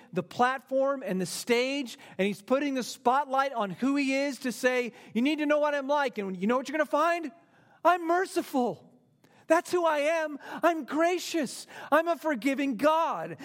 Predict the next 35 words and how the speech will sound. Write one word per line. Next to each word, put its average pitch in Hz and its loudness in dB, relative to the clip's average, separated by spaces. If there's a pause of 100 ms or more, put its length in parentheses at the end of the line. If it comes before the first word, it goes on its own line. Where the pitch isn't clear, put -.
That's 294 2
been 320 0
the 311 0
story 269 0
throughout 254 0
the 262 0
Bible, 214 0
and 220 -2
we 233 0
see 285 0
it 254 -4
here 202 -2 (240)
in 208 2
this 233 -2
pinnacle 302 0
moment 233 0
when 196 -2
he 208 -2
says, 196 -2 (220)
"You 220 2
wanna 294 2
see 311 0
my 302 2
glory? 285 0 (220)
Hear 285 0
this. 240 -2 (220)
I 262 2
am 254 -8
the 240 -2
Lord, 226 0 (400)
a 226 4
God 240 2
merciful 233 0
and 196 -4
gracious 247 0